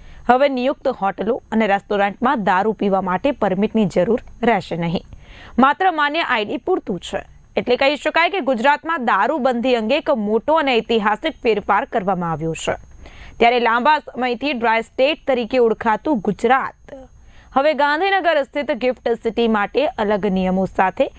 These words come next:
આગળ વધી રહ્યું છે. ગુજરાત સરકારે લીધેલા નિર્ણયને કારણે રાજ્યભરમાં રાષ્ટ્રીય સ્તરે ચર્ચા શરૂ થઈ છે. સાથે જ ગુજરાત સરકારે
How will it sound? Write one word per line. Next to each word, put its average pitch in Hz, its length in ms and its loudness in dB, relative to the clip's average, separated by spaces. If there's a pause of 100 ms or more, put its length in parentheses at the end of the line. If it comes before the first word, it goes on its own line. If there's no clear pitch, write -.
(300)
આગળ 208 280 0
વધી 170 240 -2
રહ્યું 160 220 -2
છે. - 200 -4 (840)
ગુજરાત 277 440 4
સરકારે 320 540 -2
લીધેલા 302 420 0
નિર્ણયને 262 460 0
કારણે 226 360 0
રાજ્યભરમાં 208 720 0
રાષ્ટ્રીય 202 680 -2
સ્તરે 208 420 2
ચર્ચા 214 580 0
શરૂ 202 320 -2
થઈ 165 220 -4
છે. 175 160 -2
સાથે 190 440 0
જ 196 160 -2 (600)
ગુજરાત 262 580 0 (140)
સરકારે 233 540 -2